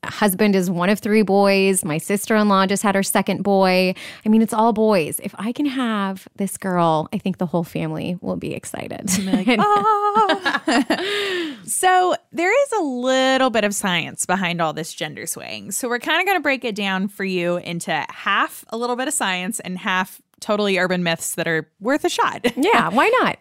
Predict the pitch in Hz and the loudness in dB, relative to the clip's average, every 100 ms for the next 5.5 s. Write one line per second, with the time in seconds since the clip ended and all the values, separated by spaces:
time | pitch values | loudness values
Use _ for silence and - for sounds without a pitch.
0 | - - - 339 330 - - 339 339 440 | -10 -6 2 2 2 -2 -2 2 2 0
1 | 453 339 233 226 208 185 175 175 - 151 | -2 -4 -4 -4 -4 -4 -6 -6 -6 -6
2 | - 131 - 185 180 196 180 185 - 175 | -4 -6 -4 -2 0 0 2 0 -4 -4
3 | 180 160 160 156 190 185 220 - - 170 | 0 0 0 0 0 -2 -4 -4 -4 -4
4 | 151 107 190 - 190 190 185 185 202 185 | -4 -8 -10 -6 -2 -2 -2 -4 -6 -6
5 | - - - - 69 | -8 -14 -18 -16 -16